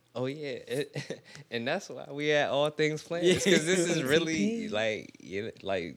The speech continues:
Speaker 1: let's shout out A T P. We, that, that was the process that was happening. You know, life, every day I'm helping out, doing something. It's like we doing our photosynthesis exercise, but, like,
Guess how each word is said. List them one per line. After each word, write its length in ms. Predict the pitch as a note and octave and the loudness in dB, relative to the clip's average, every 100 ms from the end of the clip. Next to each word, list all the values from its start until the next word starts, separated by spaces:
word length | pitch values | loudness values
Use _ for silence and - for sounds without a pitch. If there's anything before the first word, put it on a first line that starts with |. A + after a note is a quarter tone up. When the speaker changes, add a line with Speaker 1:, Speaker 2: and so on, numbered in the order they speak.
| - | -8
Speaker 1:
let's 420 | G2+ C3 - - - _ _ _ _ _ | -4 -4 -6 -14 -18 _ _ _ _ _
shout 300 | - A2 A2+ | -6 -4 0
out 140 | A#2 | 0
A 100 | F#2+ | 0
T 200 | A2+ G#2 | -4 -8
P. 220 | G2+ B2+ A2+ | -6 -4 -2
We, 260 | A#2 A#2+ - | -2 -4 -2
that, 280 | G2+ A#2+ - | 2 2 2
that 140 | A2 | 0
was 140 | C3+ A#2 | 0 -2
the 100 | G#2 | -2
process 500 | - A#2 A#2+ G2 - | -2 -2 -2 -6 -4
that 160 | F#2+ | -4
was 120 | F#2 - | -4 -6
happening. 640 | A2+ A#2 F#2+ F#2+ F#2 G2 | -6 -6 -10 -14 -16 -14
You 140 | G#2+ A#2+ | -10 -8
know, 160 | F#2+ | -8
life, 340 | G2 G2+ G#2+ _ _ - - - | -6 -6 -8 _ _ -20 -20 -10
every 260 | G2+ G#2+ A2 | -8 -4 -2
day 160 | A2 | -2
I'm 200 | A2 G2+ | -2 -6
helping 440 | G2 - A2 G#2+ G2+ | -8 -6 -6 -6 -8
out, 220 | G#2 - _ G#2 | -10 -12 _ -10
doing 220 | A2+ A2+ | -6 -6
something. 340 | A2 G2+ G2+ | -8 -10 -10
It's 120 | F#2+ F#2 | -8 -8
like 120 | E2 | -8
we 80 | G#2 | -8
doing 240 | G#2+ G2+ | -10 -8
our 120 | G2 F#2+ - | -10 -8 -6
photosynthesis 880 | A2 G2 - A2+ - G2+ F2+ E2 | -6 -6 -10 -14 -14 -14 -14 -12
exercise, 720 | G2 - G2 F#2+ E2+ E2 E2+ - - | -12 -10 -10 -8 -10 -12 -16 -18 -14
but, 220 | F#2 B1 | -12 -10
like, 260 | F2 E2 | -12 -14